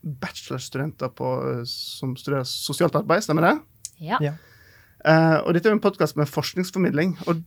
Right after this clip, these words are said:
Speaker 1: dere driver og forsker. Hva i alle dager?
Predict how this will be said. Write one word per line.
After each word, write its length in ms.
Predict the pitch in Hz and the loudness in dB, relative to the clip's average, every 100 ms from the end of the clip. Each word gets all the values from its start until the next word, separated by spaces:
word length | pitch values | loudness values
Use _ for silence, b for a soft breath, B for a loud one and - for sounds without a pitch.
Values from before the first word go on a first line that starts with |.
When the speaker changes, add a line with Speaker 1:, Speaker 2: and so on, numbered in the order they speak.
| - | -2
Speaker 1:
dere 220 | 214 - | -2 0
driver 240 | 247 208 | 2 4
og 60 | 214 | 4
forsker. 320 | 196 - 247 - B B B _ B B B B B - - | 2 4 2 2 B B B _ B B B B B -16 -10
Hva 240 | 165 220 208 | -6 2 4
i 20 | |
alle 160 | 208 202 | 4 6
dager? 300 | 202 220 | 4 4